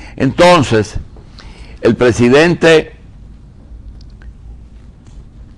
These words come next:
Hipólito Mejía decidió,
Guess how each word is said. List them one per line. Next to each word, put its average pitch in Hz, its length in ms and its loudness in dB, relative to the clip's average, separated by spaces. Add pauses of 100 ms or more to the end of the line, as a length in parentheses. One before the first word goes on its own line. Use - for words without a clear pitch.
(1800)
Hipólito 139 640 0
Mejía 101 480 -2 (1080)
decidió, 120 1120 0